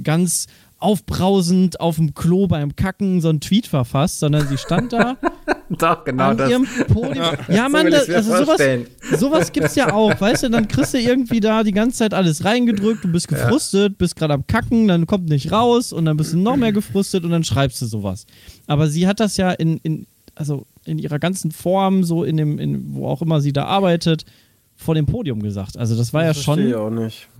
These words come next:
Speaker 3: Also generell diese ganze
Speaker 1: bedacht.
Speaker 3: Kommunikation. Normalerweise haben solche Menschen so viele Berater, also alleine was an Geld für Beratung, ähm, und Berater ausgegeben wird,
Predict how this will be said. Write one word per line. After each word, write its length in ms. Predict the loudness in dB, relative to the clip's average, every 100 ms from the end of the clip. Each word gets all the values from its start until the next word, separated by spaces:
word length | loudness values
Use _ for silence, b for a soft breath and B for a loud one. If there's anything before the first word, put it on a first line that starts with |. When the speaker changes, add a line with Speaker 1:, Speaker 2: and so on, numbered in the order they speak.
| -18 -8
Speaker 3:
Also 220 | -4 -2
generell 480 | 0 2 2 2 0
diese 180 | -2
ganze 280 | -2 -2 -4
Speaker 1:
bedacht. 80 | -4
Speaker 3:
Kommunikation. 640 | -2 -2 -2 -4 -8 -8
Normalerweise 640 | -6 -4 -2 0 0 -2 -4
haben 260 | -4 -4
solche 240 | -6 -6 -4
Menschen 640 | -6 -8 -10 -8 -8 -10 -14
so 240 | -14 -12
viele 260 | -10 -8 -6
Berater, 880 | -4 -4 -4 -4 -6 -8 -8 -8 -10
also 280 | -10 -8 -6
alleine 320 | -4 -2 -2
was 160 | -4 -6
an 140 | -8
Geld 320 | -4 -4 -6
für 120 | -8
Beratung, 920 | -8 -6 -4 -4 -4 -8 -8 -6 -8 -12 _ -12
ähm, 380 | -8 -8 -10 -12
und 220 | -14 -12
Berater 540 | -8 -6 -4 -6 -8 -10
ausgegeben 600 | -10 -12 -12 -12 -10 -10
wird, 320 | -10 -12 -12